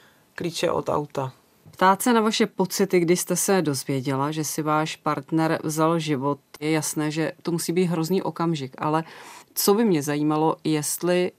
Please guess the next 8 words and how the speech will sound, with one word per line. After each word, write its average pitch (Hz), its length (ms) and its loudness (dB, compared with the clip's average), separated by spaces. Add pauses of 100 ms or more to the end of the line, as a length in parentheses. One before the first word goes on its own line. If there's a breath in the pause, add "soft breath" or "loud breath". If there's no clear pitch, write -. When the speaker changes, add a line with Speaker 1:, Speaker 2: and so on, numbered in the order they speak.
(240)
Speaker 2:
se - 360 0
svým 208 440 4
způsobem 143 920 -6 (500 soft breath)
i 160 100 -4
člověku 185 800 0 (160)
v 156 120 0
něčem 170 480 4
uleví. 143 380 -6